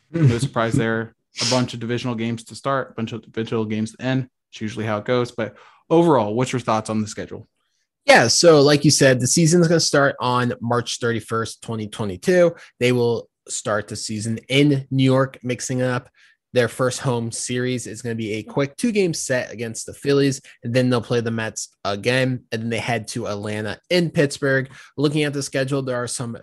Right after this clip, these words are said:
Speaker 2: notable series to take a look at. The Dodgers with Trey Turner are gonna be coming to D C in May twenty-third and May twenty-fifth. The Houston Astros are also coming to D C in May. Um, that should be fun.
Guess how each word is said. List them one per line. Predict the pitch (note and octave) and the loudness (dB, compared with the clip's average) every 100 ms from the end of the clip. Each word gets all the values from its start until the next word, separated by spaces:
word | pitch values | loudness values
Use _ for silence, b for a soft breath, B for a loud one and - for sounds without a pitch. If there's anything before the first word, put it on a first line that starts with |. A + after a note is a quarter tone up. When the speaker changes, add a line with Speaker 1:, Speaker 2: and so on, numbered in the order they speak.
| - | -6
Speaker 2:
notable | B2 F3+ E3+ B2+ A#2 F2+ | 2 6 6 4 2 -2
series | - - G#2+ G#2+ G2+ | -10 -8 -6 -4 -6
to | G#2 | -8
take | - F#2+ | -8 -4
a | |
look | C#3 D3 | -2 4
at. | D#3+ D3+ C#3+ B B B - | 4 4 0 B B B 0
The | |
Dodgers | C#3 B2+ B2 B2 B2+ C3+ - - | 4 4 4 2 0 0 -4 -12
with | G2 A2 A2 | -8 -6 -6
Trey | - A#2 G2+ | -6 -4 -4
Turner | - D#3+ F3+ F3 B - | 0 2 2 0 B -8
are | A#2 | -6
gonna | B2 | -4
be | A#2 | -6
coming | G#2+ - A2+ | -6 -8 -6
to | G#2+ | -8
D | G#2 G#2 | -8 -8
C | G#2+ A2+ G#2+ G#2+ | -6 -6 -6 -6
in | G#2 G#2 G#2+ | -6 -4 -4
May | G#2 G#2+ G#2 - | -2 -2 -4 -8
twenty-third | - G#2+ G2+ A2 G#2+ A2+ - | -8 -6 -6 -2 -2 -2 -4
and | G2+ G#2 G#2 | -6 -4 -2
May | G#2 G#2 - | -2 -4 -8
twenty-fifth. | - A2 F#2+ - - E3 E3 B B | -10 -8 -8 -2 6 6 4 B B
The | A2+ | -2
Houston | A#2+ A#2+ C3+ | 2 2 2
Astros | G#2+ G#2+ G#2+ B2+ A#2 | 0 0 0 -2 -2
are | G#2+ E2+ _ | -4 -8 _
also | - B2 D3+ - D#3+ | -2 -2 0 2 0
coming | - F3 E3+ E3+ F3+ _ _ | 0 -2 -2 -2 -6 _ _
to | - | -4
D | D#3 E3 | -4 -4
C | D#3+ - F#3 G3 _ _ - | -6 -6 -6 -8 _ _ -6
in | D3+ D#3 | -4 -2
May. | D#3 E3 F3+ b b b - | -2 -2 -6 b b b -8
Um, | A2 G#2+ G#2 - | -4 -4 -8 -4
that | C#3 C#3+ | -4 -2
should | - | -2
be | C#3 | -4
fun. | - C3+ C3+ C#3 - | -4 -4 -4 -6 -10